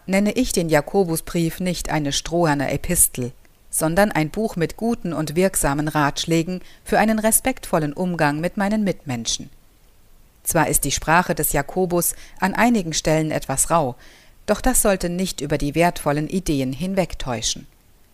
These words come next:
Besonders haben es mir die Verse siebzehn und achtzehn aus dem dritten Kapitel angetan.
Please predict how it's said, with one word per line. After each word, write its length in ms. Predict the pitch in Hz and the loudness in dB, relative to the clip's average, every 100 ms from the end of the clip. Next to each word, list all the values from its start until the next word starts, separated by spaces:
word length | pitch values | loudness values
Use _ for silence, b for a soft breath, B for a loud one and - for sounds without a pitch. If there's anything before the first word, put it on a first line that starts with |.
| - - - - - - - | -20 -20 -20 -20 -20 -6 0
Besonders 560 | 151 175 220 151 - | 2 4 2 2 4
haben 240 | 160 156 151 | 4 2 2
es 140 | - | 0
mir 120 | 180 | 0
die 140 | 185 185 | -2 0
Verse 340 | 175 170 175 | 4 4 2
siebzehn 500 | 170 202 - - 190 | 0 -2 0 0 0
und 160 | 196 - | -2 -2
achtzehn 560 | 214 - - 147 139 | 0 0 2 2 0
aus 140 | - - | -2 -2
dem 180 | 208 | -2
dritten 320 | 202 170 160 160 | -2 -2 -2 0
Kapitel 460 | 185 - 214 147 | 2 2 0 0
angetan. 640 | - 135 135 - 139 135 | 0 -2 -4 -2 -2 -2